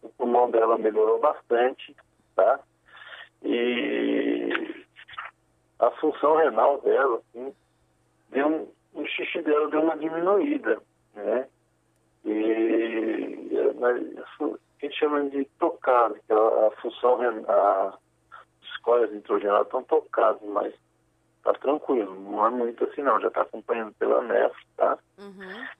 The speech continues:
Speaker 1: E a infecção dela ainda tá alta, ainda tá alta,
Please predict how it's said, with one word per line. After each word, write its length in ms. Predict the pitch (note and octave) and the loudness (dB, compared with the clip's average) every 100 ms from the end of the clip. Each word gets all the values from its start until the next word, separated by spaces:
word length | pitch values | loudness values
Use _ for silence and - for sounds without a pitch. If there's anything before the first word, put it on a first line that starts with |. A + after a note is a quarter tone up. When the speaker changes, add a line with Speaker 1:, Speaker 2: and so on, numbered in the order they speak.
| _ _ - | _ _ -2
Speaker 1:
E 140 | A#2 | 2
a 100 | A#2+ | 2
infecção 480 | C3 C#3+ C#3 - C#3 | 0 -4 -4 0 2
dela 240 | B2 B2+ | 4 2
ainda 200 | C3+ B2+ B2 | 2 0 2
tá 140 | - | 4
alta, 600 | E3 D3+ - - - - _ _ _ _ _ _ _ _ | 4 4 0 0 -10 -16 _ _ _ _ _ _ _ _
ainda 360 | - G2 G#2 G#2 | -6 -6 -6 -10
tá 160 | - G2 | 2 4
alta, 500 | G2 G2 A2+ - | 6 4 0 -6